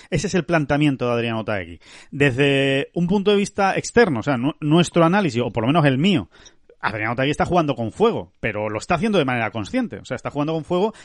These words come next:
de que le pueda, eh, pues, eh, pasar factura en el circuito europeo. Pero él est-, como él está convencido de que no le va a pasar factura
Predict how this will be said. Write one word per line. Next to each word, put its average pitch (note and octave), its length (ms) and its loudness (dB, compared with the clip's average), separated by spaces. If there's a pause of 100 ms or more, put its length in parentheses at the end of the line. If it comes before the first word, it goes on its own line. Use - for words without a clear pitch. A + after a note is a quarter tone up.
de C#3 140 -2
que C3+ 100 -4
le A2+ 120 -4
pueda, E3+ 460 2
eh, B2 500 -2 (300)
pues, A#2 300 -2
eh, A2+ 320 2
pasar - 300 0
factura F#3+ 640 0 (240)
en C3+ 100 -2
el C3 120 -2
circuito C#3 380 -4
europeo. A2 500 -6
Pero F3 340 0
él C3+ 140 -2
est-, - 180 -8
como B2 300 0
él G3 80 2
está F#3+ 220 -2
convencido F3+ 400 -2
de A#2+ 120 -6
que G#2+ 160 -6
no D3 220 0
le C#3+ 100 0
va C3+ 100 0
a C3 60 -2
pasar C3+ 220 -4
factura D#3 460 -6